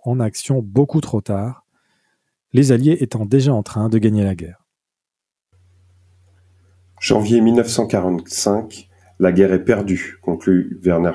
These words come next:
Speaker 2: von Braun, et il faut dès lors envisager l'avenir.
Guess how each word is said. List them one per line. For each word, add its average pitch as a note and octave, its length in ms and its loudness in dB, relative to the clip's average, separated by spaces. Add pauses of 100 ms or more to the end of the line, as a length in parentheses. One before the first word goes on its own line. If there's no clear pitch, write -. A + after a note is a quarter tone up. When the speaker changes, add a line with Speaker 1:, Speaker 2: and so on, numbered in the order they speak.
Speaker 2:
von F2 140 -2
Braun, D#2 340 -4 (400)
et F#2+ 80 4
il F2+ 100 2
faut F#2+ 280 2
dès G2 180 2
lors G#2 240 0
envisager F#2 480 2
l'avenir. F2+ 500 -2